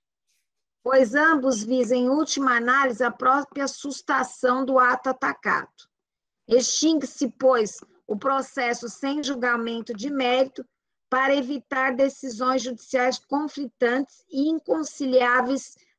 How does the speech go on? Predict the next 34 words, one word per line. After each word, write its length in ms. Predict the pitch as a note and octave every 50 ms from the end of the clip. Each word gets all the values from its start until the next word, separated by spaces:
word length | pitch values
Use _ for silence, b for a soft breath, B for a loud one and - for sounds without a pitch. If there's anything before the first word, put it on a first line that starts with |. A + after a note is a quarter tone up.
| _ _ _
passem 460 | - C4 B3+ C4+ C#4+ C4+ - - C#4+ C#4
a 40 |
reger 440 | C4+ C#4 C#4 C4 A3+ G#3+ B3+ B3+ B3+
idêntica 600 | B3+ B3+ A3 G#3 A#3+ B3+ C4 - - - - C4 A#3+
situação 580 | - _ _ - B3 B3 B3 - B3 A#3+ A#3+
jurídica. 500 | A3+ A#3 C4+ B3 G#3+ F3 - - _ _ _ _ _ _ _ _ _
Então, 200 | G#3 G3 - B3+
aqui 280 | B3+ B3+ A#3+ - - D4
é 80 | D4+ -
o 100 | C#4 A#3+
J, 420 | G3+ A3+ C4 C#4 D4 D#4+ - C#4
entendeu, 380 | B3+ A#3+ A#3 A#3 A3+ B3 A#3+ A#3+
que 140 | - C4
não 340 | A#3+ B3 C4 C#4 D#4+ G#4+ G#4+
cabe 640 | - _ - B3+ B3+ C#4+ D4+ D#4 D4+ A#3 A3 G3+ - _ _ _ _ _ _ _ _ - -
uma 160 | A3+ B3+ C4
medida 460 | B3+ B3+ A#3 G3+ A#3+ D4 B3+ D4 -
cautelar 580 | - C4+ C4 C4 B3+ C4 A#3+ A#3 B3 B3+ B3+ B3+
para 140 | C4 B3
dar 240 | A#3 A3 B3 A#3+ B3
efeito 460 | B3 A#3+ - - - C4+ C#4+ C#4 -
suspensivo 1000 | - - - C4 A3+ - - - B3 A#3 A3 G3 - - - C#4 C#4+ B3 G3+ A3+
ao 200 | A3 A3 A3+ A#3
R 380 | B3+ C4 C4+ B3+ B3 C4 B3 A3+
O 360 | A3+ A3 A3+ B3 C#4+ E4+ - - - _ _ _
que 100 | - C4
você 460 | A#3+ A#3 B3 C4 B3+ - - - C4+
entra 580 | B3+ A#3+ A#3 A#3 A#3+ C4 C4+ C4 - D4 D4 D4 - _ _ _ _ _ _
contra 340 | - A#3+ A#3+ B3 B3+ - C4+
a 60 | B3+
decisão 560 | A#3+ B3+ B3 - - A#3 A3 G3+ A#3 A3+ A#3+
de 100 | A3+ A3
M 220 | B3 B3+ C4+ C#4+ C4
S. 580 | G3+ - - _ _ _ _ _ _ _ _